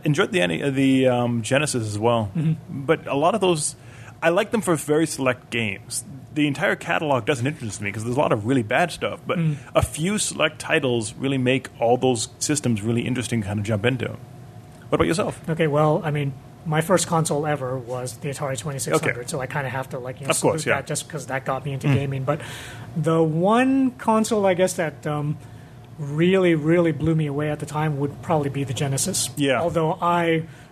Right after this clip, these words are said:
Speaker 2: my machine was called the Sega Mega Drive 'cause
Speaker 1: Of
Speaker 2: I
Speaker 1: course.
Speaker 2: actually got an import. I could not wait for them to bring it over, like, a
Speaker 1: <laughs>
Speaker 2: year or two later called the Sega Genesis.
Speaker 1: Right.
Speaker 2: I just got a Mega Drive
Speaker 1: So
Speaker 2: when
Speaker 1: was
Speaker 2: it
Speaker 1: the
Speaker 2: came out
Speaker 1: de-, is
Speaker 2: in Japan.
Speaker 1: Genesis and the Mega Drive the same
Speaker 2: Yeah,
Speaker 1: thing?
Speaker 2: they are.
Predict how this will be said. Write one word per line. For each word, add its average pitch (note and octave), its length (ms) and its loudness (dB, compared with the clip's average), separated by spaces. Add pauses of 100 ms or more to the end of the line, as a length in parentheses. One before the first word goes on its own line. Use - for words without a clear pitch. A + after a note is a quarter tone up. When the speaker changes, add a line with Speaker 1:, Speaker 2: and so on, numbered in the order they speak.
(320)
Speaker 2:
my F3 220 4
machine E3 340 0
was D3 100 -2
called D#3 200 -2
the D3+ 60 -4
Sega D#3 260 0
Mega C#3+ 220 -2
Drive C3 260 -6
'cause D3 120 2
Speaker 1:
Of C#3+ 60 -2
Speaker 2:
I - 40 4
Speaker 1:
course. D3 100 0
Speaker 2:
actually D#3+ 160 -2
got C#3 160 -2
an D3 100 -4
import. C#3+ 340 -4
I D3 80 0
could E3 200 -2
not D3 280 2
wait D3 280 2 (380)
for D#3 200 0
them D3 260 2
to D#3+ 120 -4
bring E3 400 -4
it A#3+ 100 4
over, - 160 -2
like, D#3 240 2
a E3 140 0
Speaker 1:
<laughs> D3+ 40 -6
Speaker 2:
year E3+ 220 2
or D#3+ 100 4
two E3+ 240 0
later D#3+ 420 0 (500)
called D#3+ 280 0
the D#3 60 0
Sega D#3 260 -2
Genesis. C#3+ 420 2
Speaker 1:
Right. D#3+ 60 -2
Speaker 2:
I E3 40 0
just D#3 160 -2
got D#3+ 140 2
a C#3+ 40 -4
Mega D3 220 -4
Drive C#3 220 -2
Speaker 1:
So F3+ 100 2
Speaker 2:
when F#3 60 6
Speaker 1:
was F#3 160 4
Speaker 2:
it E3+ 100 2
Speaker 1:
the F#3+ 80 4
Speaker 2:
came - 40 0
out - 40 -8
Speaker 1:
de-, F#3 60 -2
is E3+ 80 4
Speaker 2:
in C#3+ 60 -8
Japan. - 40 -8
Speaker 1:
Genesis G3+ 300 2
and E3 60 2
the D#3+ 40 6
Mega D3+ 120 2
Drive D3+ 140 2
the B2+ 60 -8
same C#3+ 260 2
Speaker 2:
Yeah, A#2 40 -2
Speaker 1:
thing? G#3 320 0
Speaker 2:
they G3+ 120 2
are. D#3+ 140 0